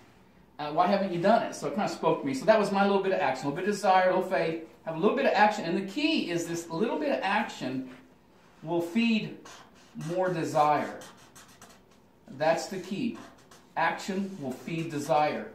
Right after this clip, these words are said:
and you'll eventually get a red-hot desire. And I'm still <laughs> working on that, but I can tell you, at least I'm doing a damn video, right?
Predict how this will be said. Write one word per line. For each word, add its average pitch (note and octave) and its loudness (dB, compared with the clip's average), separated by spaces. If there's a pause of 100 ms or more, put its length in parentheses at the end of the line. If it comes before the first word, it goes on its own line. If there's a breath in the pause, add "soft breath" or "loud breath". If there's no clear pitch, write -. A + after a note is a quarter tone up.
and C#3+ -4
you'll D#3 0
eventually D#3+ -2
get E3+ 0
a E3 0
red-hot C3+ 0
desire. A2+ -4
And C#3 -8
I'm D3+ -4
still - -4
<laughs> - -4
working F#3 -2
on E3+ 2
that, F#3 2
but B2+ -2
I B2+ -4
can - -10
tell F#3 0
you, F#3+ 2
at E3+ -2
least D#3 -6
I'm D3 -6
doing F3+ -4
a D3 -6
damn D#3 -4
video, B2 -6
right? A#2+ -8